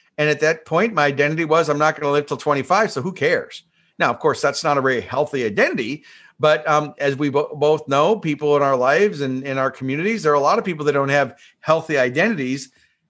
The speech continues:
And, you know, you can hook 'em up to a lie detector test and they'll swear up and down that this is the way the, you know, this is the model of the world.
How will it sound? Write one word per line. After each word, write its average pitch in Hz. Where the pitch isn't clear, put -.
And, 147
you 156
know, 135
you 156
can 180
hook 175
'em 170
up 160
to 143
a -
lie 143
detector 156
test 139
and 135
they'll 180
swear 170
up 175
and 151
down 190
that 123
this 151
is 147
the 143
way 139
the, 131
you 139
know, 127
this 175
is 165
the 156
model 151
of 135
the 131
world. 139